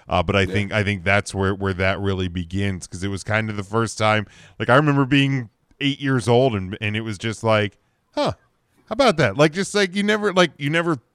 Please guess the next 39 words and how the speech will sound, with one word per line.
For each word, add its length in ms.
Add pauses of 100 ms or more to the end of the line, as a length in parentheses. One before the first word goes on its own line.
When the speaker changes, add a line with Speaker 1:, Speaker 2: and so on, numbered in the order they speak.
(460)
Speaker 1:
really 300
thought 520
about, 380
like, 220
a, 260
a 300 (400)
female 540
in, 360
in 220
professional 500
hockey 500
and, 440 (160)
you 160
know, 280
uh, 160
on 200
the 80
grandest 480
stage, 320
there 180
she 140
was. 260 (2250)
Um, 380
all 120
right, 180
let's 260
go 500 (320)
to 560
the 200
N 120
F 160
L. 180
I'm 80
sure 200
we're 60
gonna 140
have, 300
obviously, 540
pl-, 340